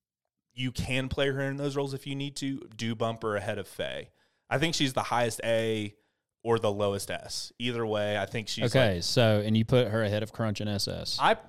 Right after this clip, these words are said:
Speaker 3: no, no, no. I put her
Speaker 1: second behind Crunch.
Speaker 2: Do you put her
Speaker 3: I
Speaker 2: behind Crunch? I need to know 'cause I'm mad.
Speaker 3: recency bias. Recency bias is number one character in the game, but realistically, Crunch,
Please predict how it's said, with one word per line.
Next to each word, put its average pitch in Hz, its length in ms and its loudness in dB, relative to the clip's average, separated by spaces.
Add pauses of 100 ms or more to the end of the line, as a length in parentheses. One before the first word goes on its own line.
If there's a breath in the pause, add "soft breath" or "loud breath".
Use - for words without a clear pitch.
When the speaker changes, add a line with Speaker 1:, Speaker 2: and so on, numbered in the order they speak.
Speaker 3:
no, 175 160 6
no, 175 100 6
no. 135 120 6
I 139 120 6
put 190 200 0
her 151 360 4
Speaker 1:
second - 440 -2 (500)
behind - 280 -8
Crunch. - 240 -20
Speaker 2:
Do 123 60 4
you 120 60 6
put 175 100 10
her 196 80 10
Speaker 3:
I 208 140 8
Speaker 2:
behind 131 240 6
Crunch? 160 260 2 (800 loud breath)
I 127 60 4
need 135 160 6
to 143 80 6
know 139 300 6
'cause 107 160 -4
I'm 107 100 2
mad. 110 160 2
Speaker 3:
recency 220 420 2
bias. 214 680 4
Recency 165 420 0
bias 185 500 2
is 117 480 -2
number 131 320 -2
one 123 200 0
character 120 280 -2
in 117 100 -4
the 107 40 -4
game, 110 320 -2
but 113 80 -4
realistically, 113 800 0
Crunch, 107 520 -4